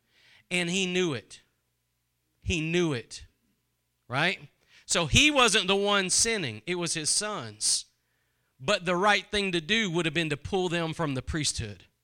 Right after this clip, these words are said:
The right thing to do would have been to deal with them, right? Whatever course of action, and whatever way God directed, but you've got to do something about it. But you know what he did? It's what most of us do. Stick our fingers in our ear.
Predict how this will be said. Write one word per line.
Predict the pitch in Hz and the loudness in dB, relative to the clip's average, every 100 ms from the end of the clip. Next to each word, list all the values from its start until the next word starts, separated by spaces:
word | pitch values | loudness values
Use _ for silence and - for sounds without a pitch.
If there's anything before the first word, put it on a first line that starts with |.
| _ _ _ _ _ _ _ _ - | _ _ _ _ _ _ _ _ -2
The | 165 | 4
right | 190 202 170 | 6 4 4
thing | 214 202 | 2 4
to | |
do | 175 214 202 | 2 0 2
would | 180 | 0
have | 165 | 2
been | 180 156 | 0 0
to | |
deal | 131 185 180 | 0 2 2
with | 147 - | 0 -4
them, | 131 110 101 92 _ _ _ - | -8 -10 -10 -16 _ _ _ -2
right? | 139 180 196 - _ _ _ _ _ - | 2 2 0 -10 _ _ _ _ _ 0
Whatever | 170 196 226 226 | 4 8 8 6
course | - 220 214 | 6 4 6
of | 214 | 6
action, | 214 214 226 220 | 6 8 6 6
and | 214 208 214 170 | 4 2 0 -4
whatever | 190 208 220 226 220 | 0 4 4 4 4
way | 226 226 | 4 4
God | 220 226 | 6 6
directed, | 220 240 196 196 | 4 2 2 2
but | 190 185 160 - 165 | 0 -2 -6 -20 -6
you've | 170 180 | -2 0
got | 156 226 220 | 2 2 0
to | 190 | -2
do | 220 | 0
something | 190 233 247 214 196 | 2 2 0 0 0
about | 190 190 208 | 4 4 2
it. | 160 | 2
But | 202 196 - - | 0 0 -4 -12
you | 160 | -6
know | 185 202 | -2 0
what | 202 | 0
he | 196 | 2
did? | 220 247 233 - _ _ _ _ _ _ _ _ _ _ _ _ _ _ _ - | 2 2 0 -12 _ _ _ _ _ _ _ _ _ _ _ _ _ _ _ -14
It's | 120 143 | -8 -2
what | 170 180 | 0 2
most | 208 196 185 | 4 4 2
of | 147 | 0
us | 139 | -2
do. | - 117 101 _ _ _ | -4 -8 -12 _ _ _
Stick | - 190 | -6 -2
our | 196 | 0
fingers | - 208 165 143 | 0 0 0 -2
in | 135 | -4
our | 131 | -6
ear. | 127 117 | -8 -10